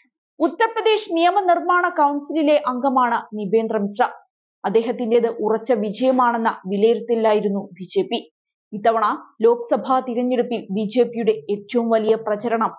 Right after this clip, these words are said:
രാമജന്മഭൂമിയിലെ രാമക്ഷേത്രമായിരുന്നു. അത് സാധ്യമാക്കിയത് മോദിയാണെന്നായിരുന്നു വൻ പ്രചരണം. എന്നാൽ അയോധ്യയിലടക്കം വൻതോതിൽ മുസ്ലിം വോട്ടുകൾ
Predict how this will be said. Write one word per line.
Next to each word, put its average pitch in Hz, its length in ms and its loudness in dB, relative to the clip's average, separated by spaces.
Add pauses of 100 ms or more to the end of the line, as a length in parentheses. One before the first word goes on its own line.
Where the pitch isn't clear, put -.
(120)
രാമജന്മഭൂമിയിലെ 220 1080 0 (220)
രാമക്ഷേത്രമായിരുന്നു. 196 960 -2 (640)
അത് 202 120 -2 (100)
സാധ്യമാക്കിയത് 233 800 0 (220)
മോദിയാണെന്നായിരുന്നു 220 960 2 (240)
വൻ 196 140 -6 (160)
പ്രചരണം. 185 480 -4 (640)
എന്നാൽ 381 220 2 (100)
അയോധ്യയിലടക്കം 311 840 2 (260)
വൻതോതിൽ 330 600 0 (100)
മുസ്ലിം 277 380 0
വോട്ടുകൾ 285 380 2